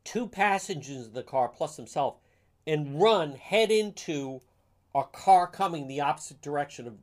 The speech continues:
Newstick Hill Road. And who knows who could have been in that. They could have had a family of four in that. So I couldn't live with myself. The driver's there. It's some kids. They don't seem to be impaired.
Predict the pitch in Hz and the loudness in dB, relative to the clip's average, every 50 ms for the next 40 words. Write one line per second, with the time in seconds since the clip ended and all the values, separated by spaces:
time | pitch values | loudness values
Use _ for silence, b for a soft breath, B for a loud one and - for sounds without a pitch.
0 | _ _ - 120 131 151 151 151 - 131 - - - 110 98 90 98 104 98 78 | _ _ -18 -14 -12 -12 -10 -10 -10 -10 -10 -8 -8 -8 -8 -6 -8 -8 -8 -8
1 | - _ _ _ _ _ _ _ _ _ _ _ _ _ _ _ _ _ _ _ | -12 _ _ _ _ _ _ _ _ _ _ _ _ _ _ _ _ _ _ _
2 | _ _ _ _ - 139 139 139 135 214 254 208 180 208 226 202 170 - - - | _ _ _ _ -10 -10 -8 -8 -6 -6 -4 0 4 8 8 8 8 6 -2 -8
3 | 156 151 - - 151 139 117 143 131 110 110 120 151 185 175 - - _ - - | -10 -8 -6 -6 -4 -4 -4 -4 -4 -4 -4 -6 -6 -4 -6 -8 -10 _ -20 -14
4 | - 254 233 180 151 165 - - - 175 165 165 165 165 151 143 131 131 127 95 | -8 -6 -4 -4 -4 -4 -6 -6 -4 -4 -2 -2 -4 -4 -6 -8 -8 -10 -10 -10
5 | 110 - _ - 226 254 220 - - - - _ _ _ _ _ _ _ - 120 | -10 -10 _ 0 2 2 2 2 0 -4 -16 _ _ _ _ _ _ _ -12 -12
6 | 101 92 85 80 73 - _ _ _ _ _ _ _ _ _ _ _ _ _ _ | -12 -12 -14 -20 -20 -20 _ _ _ _ _ _ _ _ _ _ _ _ _ _
7 | _ _ _ _ _ _ _ _ _ _ _ _ _ _ _ _ _ _ _ - | _ _ _ _ _ _ _ _ _ _ _ _ _ _ _ _ _ _ _ -20
8 | - - - 160 147 143 139 135 135 127 - - _ _ _ _ _ _ _ _ | -16 -10 -4 0 0 2 2 0 -2 -4 -6 -10 _ _ _ _ _ _ _ _
9 | _ _ _ _ _ _ _ _ _ _ _ _ - 131 123 - - 202 190 180 | _ _ _ _ _ _ _ _ _ _ _ _ -8 -8 -6 -4 -2 -2 -2 -2
10 | 170 165 143 151 107 110 101 - - - 95 85 - _ - 135 113 107 123 160 | -4 -6 -6 -6 -8 -10 -12 -10 -10 -12 -12 -12 -12 _ -8 -8 -6 0 2 6
11 | 165 180 208 220 208 214 196 170 - 147 127 113 107 104 107 110 - _ _ _ | 6 6 6 6 4 0 -2 -2 -4 -6 -4 -4 -4 -4 -6 -8 -8 _ _ _
12 | _ _ _ _ _ _ _ _ _ - 135 - - - 175 151 - - - - | _ _ _ _ _ _ _ _ _ -12 -12 -10 -6 -4 -4 -4 -4 -6 -2 2
13 | 220 202 147 143 135 127 - 156 156 160 202 226 220 - - 262 262 254 240 180 | 2 2 2 0 -4 -8 -6 -2 0 0 0 0 -2 -4 -6 -6 -6 -4 -4 -4
14 | 165 147 131 117 107 - - 110 92 90 98 123 131 | -4 -4 -6 -6 -10 -10 -12 -12 -12 -10 -12 -12 -14